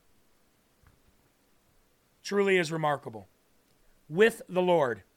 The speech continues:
First Thessalonians four thirteen through eighteen. Now, by the way, our verse of the day also comes from Thessalonians. First Thessalonians four thirteen through eight, or four fourteen says,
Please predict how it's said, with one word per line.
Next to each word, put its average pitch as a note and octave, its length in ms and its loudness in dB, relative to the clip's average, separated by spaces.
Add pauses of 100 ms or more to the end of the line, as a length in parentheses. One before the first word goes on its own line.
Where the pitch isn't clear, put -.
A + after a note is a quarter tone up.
(380)
First - 380 0
Thessalonians F#3 680 -2
four F#3+ 280 0
thirteen F#3 520 -4
through F3+ 220 -8
eighteen. D#3+ 420 -6
Now, F#3 160 4
by G3+ 220 4
the A#3 100 0
way, G3+ 320 2 (300)
our F#3+ 140 2
verse G#3+ 260 2
of G3+ 100 -6
the G3 60 -2
day G#3+ 220 4
also G#3 280 4
comes E3+ 560 -4 (880)
from F3 180 -4
Thessalonians. C#3+ 880 -4 (1040)
First A3+ 320 2
Thessalonians G#3 600 0
four G3 220 -2
thirteen G3 460 -6
through F#3 160 -2
eight, F3+ 160 -2
or F3 100 -2
four G#3+ 260 2
fourteen G3 540 -2
says, C#3 400 2